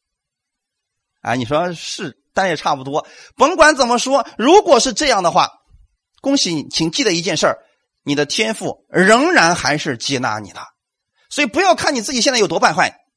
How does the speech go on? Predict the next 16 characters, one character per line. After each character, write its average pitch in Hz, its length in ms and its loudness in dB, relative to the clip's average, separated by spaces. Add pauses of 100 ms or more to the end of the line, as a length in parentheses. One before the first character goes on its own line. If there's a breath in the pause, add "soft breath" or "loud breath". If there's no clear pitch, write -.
(800)
不 165 80 -6
要 170 100 0
看 165 160 -8
你 135 60 -6
的 127 80 -4
问 160 140 -4
题 143 100 -8
有 131 100 -2
多 113 160 -8
少， 104 240 -6 (560 loud breath)
你 160 80 -2
要 196 160 2
仰 143 280 -2
望 180 140 2
的 131 60 -8
是 131 240 -6